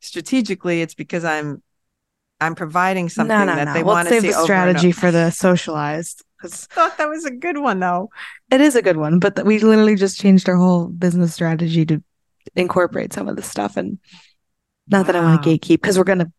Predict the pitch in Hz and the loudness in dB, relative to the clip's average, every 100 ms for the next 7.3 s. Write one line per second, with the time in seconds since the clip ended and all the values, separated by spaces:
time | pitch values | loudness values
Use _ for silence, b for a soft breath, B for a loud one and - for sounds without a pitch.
0 | - 156 143 - - 165 147 - - 160 | -10 -8 -8 -12 -6 -4 -4 -6 -2 -2
1 | - 160 - 165 - _ _ _ _ _ | -2 -8 -8 -10 -10 _ _ _ _ _
2 | _ _ _ _ _ _ _ 214 208 160 | _ _ _ _ _ _ _ 2 2 2
3 | 226 156 - 185 151 - 143 156 160 170 | 0 -2 -4 -4 -4 -4 -4 -2 -4 -6
4 | - - - 143 69 - 170 170 175 175 | -8 -10 -10 -10 -8 -8 -4 -2 0 0
5 | 165 175 165 - 151 160 165 151 151 147 | -2 -4 -4 -6 -4 -4 -4 -6 -4 -6
6 | 143 - _ _ - 156 147 143 147 151 | -6 -12 _ _ -12 -8 -2 -2 -2 -4
7 | 143 143 | -6 -10